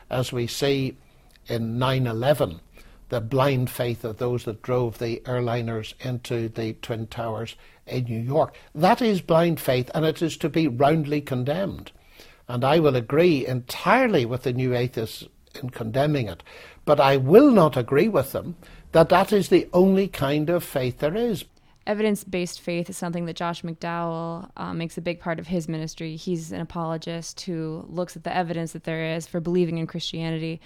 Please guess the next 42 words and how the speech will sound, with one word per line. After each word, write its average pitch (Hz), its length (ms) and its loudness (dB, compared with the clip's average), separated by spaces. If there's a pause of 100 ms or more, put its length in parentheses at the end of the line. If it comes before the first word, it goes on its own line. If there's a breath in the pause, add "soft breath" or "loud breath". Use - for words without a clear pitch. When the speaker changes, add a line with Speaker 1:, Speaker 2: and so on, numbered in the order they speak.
(280 loud breath)
Speaker 2:
This 190 160 -2
idea 175 640 0
of - 200 -2
evidence-based 170 720 -2
faith 165 500 -4 (400 soft breath)
is 180 120 -4
something 175 240 0
that - 100 -4
I 175 140 2
hold 175 160 -2
very 165 280 -2
dear, 165 440 -4 (160)
uh, 170 180 -6
to 175 120 -8
myself 170 340 -2
as 160 120 -6
well, 160 220 -4
'cause 160 100 -10
I 170 60 -4
don't 175 140 0
wanna 165 160 -2
believe 165 300 -4
something 165 340 -6
just 160 160 -8
for 165 80 -6
the 160 60 -4
sake 165 240 -4
of 160 80 -8
believing 165 400 -2
it, 160 140 -6
but 180 100 -6
I 170 100 -2
wanna 165 260 -2
believe 165 380 -4
it 160 300 -4 (120)
because 160 520 -4
there's 170 200 -4
evidence 165 360 -6
that - 100 -12
points 165 360 -8
towards 160 380 -8
it. 165 200 -8